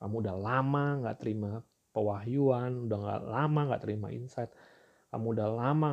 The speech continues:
nggak terima firman Tuhan, kamu udah lama nggak ngalamin Tuhan, dengar baik-baik. Pada masa itu Samuel yang masih muda itu, dalam keadaan yang seperti itu dia bisa mengalami Tuhan. Dia bisa,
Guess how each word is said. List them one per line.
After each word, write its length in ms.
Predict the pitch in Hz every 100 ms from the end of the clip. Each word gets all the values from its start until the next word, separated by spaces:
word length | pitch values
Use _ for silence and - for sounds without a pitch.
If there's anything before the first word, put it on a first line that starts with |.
| 127
nggak 160 | 117
terima 240 | 113 113 110
firman 480 | - 113 107 104 107
Tuhan, 480 | 156 120 104 98 110 _ _ - - - _ -
kamu 120 | 113 120 117
udah 80 | 110
lama 340 | 117 147 170 143
nggak 120 | 117
ngalamin 240 | 110 113 113
Tuhan, 180 | 139 117
dengar 240 | 104 104
baik-baik. 640 | 107 101 113 123 113 113 110
Pada 240 | 107 101
masa 240 | 104 104 117
itu 240 | 117 147
Samuel 400 | 110 104 113 113
yang 160 | 101 107
masih 320 | 120 - 131
muda 160 | 113
itu, 320 | 113 127 139 139 - _ _ _ _ -
dalam 320 | 120 135 135
keadaan 320 | 127 107 113
yang 140 | 110 110
seperti 240 | - 117
itu 80 | 123
dia 160 | 117 117
bisa 240 | 113 -
mengalami 800 | 104 98 104 101 101 104 101 101
Tuhan. 320 | 101 95 82 87 _ - - _ _ _ -
Dia 160 | 113
bisa, 480 | 110 107 110 101